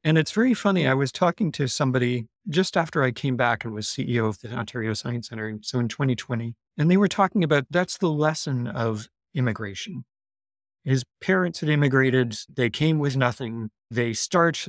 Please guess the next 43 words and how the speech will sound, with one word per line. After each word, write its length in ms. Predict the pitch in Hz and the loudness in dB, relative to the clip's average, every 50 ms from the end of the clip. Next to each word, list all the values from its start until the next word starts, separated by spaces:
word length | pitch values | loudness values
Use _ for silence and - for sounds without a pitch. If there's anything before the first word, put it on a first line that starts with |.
| - - | -10 -6
a, 360 | 165 135 131 127 139 - - | -2 -2 0 0 -2 -4 -6
a 40 | 117 | -6
small 320 | - - - 143 123 131 127 | -6 -2 -2 0 0 0 2
business. 640 | - 135 131 117 120 143 131 127 120 107 - - - - | 2 2 2 2 2 0 0 0 0 -2 -6 -6 -2 0
They 120 | 123 117 | 0 0
build 420 | 113 120 127 156 165 170 170 151 | 0 2 2 4 4 4 4 2
that 240 | 139 147 135 135 - | 2 2 2 0 0
business, 420 | - 139 120 - 139 127 120 - - | -4 -4 -4 -2 -4 -4 -4 -4 -2
and 160 | 139 135 135 | -2 -2 -2
the 60 | 131 | -2
kids 480 | - - - 220 220 214 170 151 156 156 | -4 -2 2 2 2 2 2 -2 -4 -2
learn 680 | 143 151 170 185 185 170 143 127 117 110 113 113 110 - _ _ _ _ _ _ _ _ | 0 2 4 4 4 4 2 2 0 0 -2 -4 -6 -10 _ _ _ _ _ _ _ _
to 140 | - - 135 | -4 -2 -2
be 240 | 113 127 151 156 156 | 0 0 2 2 4
entrepreneurial. 840 | 151 135 135 135 - - 131 - - 127 123 123 123 117 101 95 95 | 4 4 4 2 0 -2 -6 -8 -6 -4 -2 -2 -2 -2 -2 -4 -6
That's 220 | 117 123 - - | -8 -10 -10 -8
the 100 | - 147 | -6 -4
lesson 480 | 135 127 135 143 156 - - 170 147 139 | -2 0 2 0 0 0 -4 -6 -6 -6
they 180 | 131 127 123 | -4 -6 -6
learn 520 | 123 120 123 131 135 135 127 120 113 110 107 | -6 -8 -6 -6 -6 -6 -4 -4 -4 -4 -4
from 420 | - - 123 107 107 110 110 107 - _ _ _ _ - 127 | -4 -4 -4 -4 -2 -4 -4 -6 -8 _ _ _ _ -6 -2
being 240 | 131 135 135 131 131 | 0 2 2 2 2
the 80 | 123 | 0
second 340 | 113 - 147 135 - 135 123 | 0 0 0 0 2 0 0
generation, 680 | 107 120 120 120 117 117 120 110 - - 113 107 110 120 | 0 -2 -2 -2 -2 -2 -2 -2 -2 -2 -2 -2 -2 -2
uh, 160 | 123 120 120 - - - - | -2 -4 -4 -4 -4 -6 -6
of 140 | - 127 - | -6 -8 -6
immigrants 520 | - 151 139 131 117 113 110 110 113 - - - | -4 -2 0 0 0 2 0 0 0 -4 -6 -6
to 60 | 110 | -6
this 140 | 110 104 - | -6 -6 -6
country. 440 | - - 117 107 - - - - - _ _ _ _ _ _ _ _ _ _ _ _ | -6 -6 -6 -6 -6 -8 -12 -12 -14 _ _ _ _ _ _ _ _ _ _ _ _
And 160 | - 156 160 160 | -2 0 2 2
I 140 | 180 214 | 2 2
thought, 320 | 220 - 208 160 147 - - _ - | 0 0 -2 -2 -2 -4 -6 _ -4
"Oh, 60 | 160 | -2
that's 220 | 175 196 185 - | 0 0 -2 -2
so 200 | - - 208 208 | -2 -2 -2 -2
interesting. 520 | 220 190 175 - - 180 - - 127 123 127 | -2 -4 -6 -6 -6 -6 -4 -2 -2 0 2
My 140 | 139 151 160 | 2 2 0
parents 500 | - - - 185 170 151 135 117 - - | 0 -2 -2 0 0 0 0 -2 -4 -4
immigrated 600 | - 120 110 107 110 - 127 - 143 - - - | -4 -2 -2 -4 -4 -8 -8 -6 -6 -6 -2 -2
with 200 | 147 135 - - | -2 0 2 2
nothing. 440 | 139 127 - - - - - 135 | 0 0 0 -4 -8 -8 -8 -10